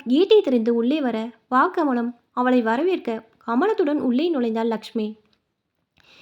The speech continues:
"இன்று வெள்ளிக்கிழமை பெசன்ட் நகர் அஷ்டலட்சுமி கோயிலுக்கு போகலான்னு இருக்கேன், நீ வரியான்னு கேட்டுட்டு போக தான் வந்தேன்." லக்ஷ்மியின் வயதை ஒத்தவள் கமலம். கணவனுடன் எதிர் வீட்டில் குடியிருந்தாள். "எத்தனை மணிக்கு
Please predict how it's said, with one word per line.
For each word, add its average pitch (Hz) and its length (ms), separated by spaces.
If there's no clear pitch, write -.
"இன்று 415 260
வெள்ளிக்கிழமை 294 540
பெசன்ட் 277 420
நகர் 262 240
அஷ்டலட்சுமி 294 640
கோயிலுக்கு 233 440
போகலான்னு 370 500
இருக்கேன், 226 360
நீ 381 220
வரியான்னு 311 440
கேட்டுட்டு 392 360
போக 277 220
தான் 254 220
வந்தேன்." 214 300
லக்ஷ்மியின் 311 460
வயதை 247 300
ஒத்தவள் 233 380
கமலம். 220 440
கணவனுடன் 330 560
எதிர் 254 280
வீட்டில் 294 320
குடியிருந்தாள். 240 640
"எத்தனை 370 300
மணிக்கு 302 280